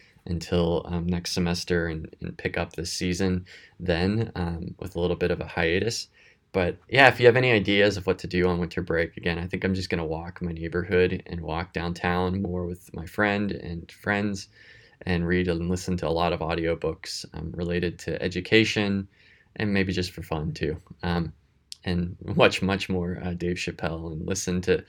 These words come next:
the whole list of Ted Goya's or Joya's, um, top two, top one hundred, uh, songs and albums. So with that, I, I, I hope you have a nice day and enjoy your December. Enjoy the cold weather. Get outside. Enjoy this season. It is a season,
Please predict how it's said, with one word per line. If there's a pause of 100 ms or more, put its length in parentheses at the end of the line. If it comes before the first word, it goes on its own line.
(300)
the
whole
list
of
Ted
Goya's
or
Joya's,
um, (720)
top (240)
two, (240)
top
one
hundred,
uh, (280)
songs
and
albums. (580)
So
with
that,
I, (120)
I,
I
hope
you
have
a
nice
day
and
enjoy
your
December.
Enjoy
the
cold
weather.
Get
outside. (680)
Enjoy
this
season.
It
is
a
season,